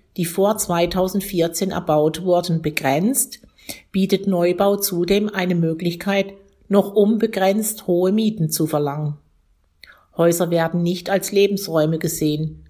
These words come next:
sondern als Entwicklungspotenziale, kritisiert Katalin Genburg, Sprecherin für Stadtentwicklung der Linksfraktion.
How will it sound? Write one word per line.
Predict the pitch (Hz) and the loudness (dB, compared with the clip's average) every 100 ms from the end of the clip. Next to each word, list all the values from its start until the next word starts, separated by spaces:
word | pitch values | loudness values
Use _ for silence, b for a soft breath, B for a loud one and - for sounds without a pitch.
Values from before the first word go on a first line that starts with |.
| _ - | _ -6
sondern | 180 175 165 | -2 0 0
als | - 170 | 0 -2
Entwicklungspotenziale, | - 170 202 196 160 147 - 147 147 151 - 147 143 151 156 B B B - | 0 -2 -2 -2 -2 -4 -4 -4 -2 -2 0 0 2 0 -4 B B B -4
kritisiert | 202 208 202 214 208 208 | -2 0 -2 0 0 0
Katalin | - 190 190 185 185 180 175 | -2 -2 0 -2 -2 -4 -2
Genburg, | 165 160 165 180 180 180 - - | 0 0 0 2 2 2 -6 -18
Sprecherin | - - 151 147 165 170 170 170 | -18 -6 -4 -2 -2 -2 -2 -4
für | - 151 | -4 -4
Stadtentwicklung | - 165 - 180 165 180 - 190 170 | -2 -4 -2 -4 -4 -6 -4 -4 -2
der | 180 | 0
Linksfraktion. | 185 185 - - 123 - - 147 147 | 0 -2 -4 -6 -6 -4 -2 -2 -2